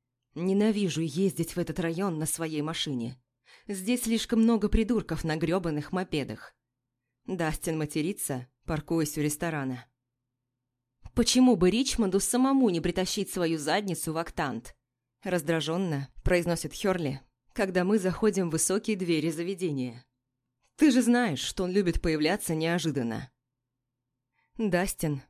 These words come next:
произносит что-то непонятное, когда девушка-администратор любезно встречает нас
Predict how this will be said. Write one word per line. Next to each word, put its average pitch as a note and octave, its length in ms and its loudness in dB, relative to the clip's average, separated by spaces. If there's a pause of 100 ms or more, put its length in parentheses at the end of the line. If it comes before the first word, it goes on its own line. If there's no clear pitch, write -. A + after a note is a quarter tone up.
(140)
произносит G3 520 0
что-то G3 320 -2
непонятное, F3 840 -2 (240)
когда F3+ 300 0
девушка-администратор E3+ 1200 -2
любезно F3+ 540 2
встречает F3+ 540 -4
нас C#3 320 -6